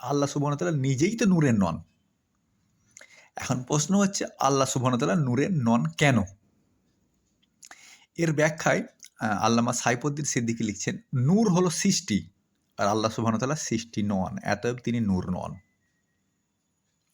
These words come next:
দেখুন এখানে তিনি আরও সুস্পষ্ট করেছেন, তিনি ব্যাখ্যা করেছেন, মানে পরের পাতায় আর কি। এটা আমরা ছিলাম আটান্ন নম্বর পাতায়, আর এটা এখন আসছে আমার ঊনষাট নম্বর পাতায়। এই যে দেখতে পাচ্ছেন ঊনষাট নম্বর পাতা। দেখুন তিনি বলছেন যে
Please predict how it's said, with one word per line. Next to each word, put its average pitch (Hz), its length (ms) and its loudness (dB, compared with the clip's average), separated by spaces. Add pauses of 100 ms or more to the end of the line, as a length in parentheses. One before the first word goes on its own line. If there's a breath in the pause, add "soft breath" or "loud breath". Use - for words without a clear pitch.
(1040 loud breath)
দেখুন 139 220 0
এখানে 160 280 -2
তিনি 165 180 -4
আরও 143 280 -2
সুস্পষ্ট - 460 -4
করেছেন, 92 380 -4 (1400 loud breath)
তিনি - 120 -6
ব্যাখ্যা 131 240 0
করেছেন, 117 260 0
মানে 131 160 -2
পরের 113 260 0
পাতায় 90 260 -2
আর - 60 -4
কি। 151 340 -4 (440 soft breath)
এটা 131 140 -2
আমরা 135 160 0
ছিলাম 170 200 -2 (220)
আটান্ন 160 320 0
নম্বর 117 220 2
পাতায়, 98 400 -2
আর - 200 -6
এটা 120 220 -4
এখন 123 320 -4
আসছে 123 220 -4
আমার 131 140 -4 (220)
ঊনষাট 139 320 -2
নম্বর 98 260 -2
পাতায়। - 240 -4
এই 107 40 -4
যে 110 60 -4
দেখতে 120 180 -6
পাচ্ছেন 156 280 -4
ঊনষাট 135 180 -2
নম্বর 143 200 -8
পাতা। 233 180 -6 (760 loud breath)
দেখুন 139 220 0
তিনি 147 140 0
বলছেন 160 280 0
যে 175 260 0